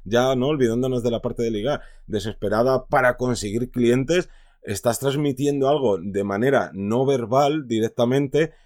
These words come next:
pero que es muy negativa y por tanto te va a co-, te va a costar conseguir clientes. Y aquí es un poco el, en lo que en marketing se llama el efecto del bar vacío. Si tú tienes un bar vacío y al lado tienes un bar que no está vacío, pues al final la gente va a pensar, "Hombre,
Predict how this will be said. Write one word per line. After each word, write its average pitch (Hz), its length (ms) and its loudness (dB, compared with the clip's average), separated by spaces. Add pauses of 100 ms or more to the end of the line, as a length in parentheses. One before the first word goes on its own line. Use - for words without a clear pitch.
(200)
pero 117 240 2
que - 80 -2
es 120 80 2
muy 143 200 2
negativa 135 600 0
y 101 120 -6
por 113 180 -4
tanto 120 260 -4
te 123 160 0
va 117 120 -6
a 131 60 -10
co-, 135 300 -4
te 110 120 -8
va 110 80 -6
a 123 60 -8
costar 131 420 -4
conseguir 104 420 -6
clientes. 123 400 -4 (200)
Y 107 120 -2
aquí 120 220 -2
es 143 100 0
un 143 100 -4
poco 147 380 2
el, 101 560 2
en 98 300 -8
lo 95 120 -6
que 95 200 -4
en 95 120 -6
marketing 110 400 -4
se 123 160 -2
llama 123 320 0 (180)
el 104 140 -4
efecto 110 400 0
del 123 160 2
bar 107 140 2
vacío. 123 460 -2 (440)
Si 110 180 -8
tú 127 140 -4
tienes 139 340 0
un 127 160 0
bar 123 140 4
vacío 120 440 2
y 107 100 2
al 101 160 2
lado 123 260 0
tienes 110 300 -6
un 120 160 -4
bar 131 260 -2
que 104 100 -8
no 101 80 -8
está 101 180 -8
vacío, 127 500 -4 (400)
pues 107 120 -6
al 107 120 -4
final 107 260 0
la 113 100 0
gente 120 300 -4
va 147 100 2
a - 40 -4
pensar, 95 400 -6
"Hombre, 95 380 -10